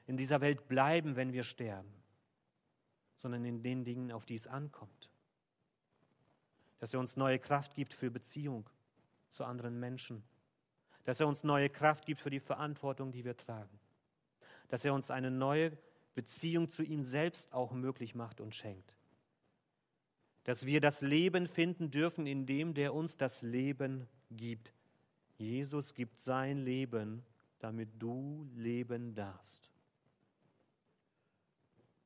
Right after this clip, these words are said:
Und davon gibt es mehr als genug für alle Menschen zu allen Zeiten.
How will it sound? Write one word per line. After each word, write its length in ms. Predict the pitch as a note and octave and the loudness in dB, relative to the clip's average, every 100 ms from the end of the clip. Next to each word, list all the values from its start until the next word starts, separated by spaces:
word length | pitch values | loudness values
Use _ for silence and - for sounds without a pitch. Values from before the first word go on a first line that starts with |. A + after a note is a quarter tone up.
| _ _ _ | _ _ _
Und 120 | - A2 | -2 2
davon 340 | A2+ B2+ A#2+ | 2 0 -6
gibt 240 | A2+ A2+ | -6 -8
es 160 | A2 - | -8 -6
mehr 340 | A#2 A2+ A#2+ | -4 -4 -4
als 240 | A#2 A2+ - | -6 -8 -8
genug 360 | A2 G#2+ A2 | -6 -4 -6
für 240 | - A#2 - | -8 -8 -6
alle 240 | G#2+ A#2 | -4 -4
Menschen 560 | A2+ G2+ G2+ - G#2+ G2 _ _ _ _ _ | -2 -4 -4 -6 -10 -10 _ _ _ _ _
zu 480 | - A#2 G#2 A2 - _ _ _ _ _ _ | -8 -4 -4 -6 -10 _ _ _ _ _ _
allen 440 | - F#2+ F#2 F#2+ G2 | -6 -4 -4 -6 -8
Zeiten. 540 | - G#2 F#2 - F#2 | -12 -10 -12 -12 -18